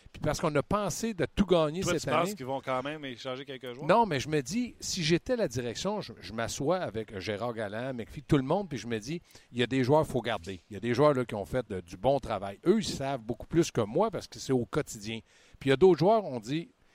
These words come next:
Speaker 1: il nous a aidés, mais peut-être que maintenant, on pourrait avoir quelque chose de bien, un jeune, un bon, un bon choix, puis dire que l'an prochain,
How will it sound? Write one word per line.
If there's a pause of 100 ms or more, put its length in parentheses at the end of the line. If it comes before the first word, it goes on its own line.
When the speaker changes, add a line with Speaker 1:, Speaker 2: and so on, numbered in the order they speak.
(200)
Speaker 1:
il
nous
a
aidés,
mais
peut-être
que
maintenant,
on
pourrait
avoir
quelque
chose
de
bien,
un
jeune, (260)
un
bon,
un
bon
choix, (200)
puis
dire
que
l'an
prochain,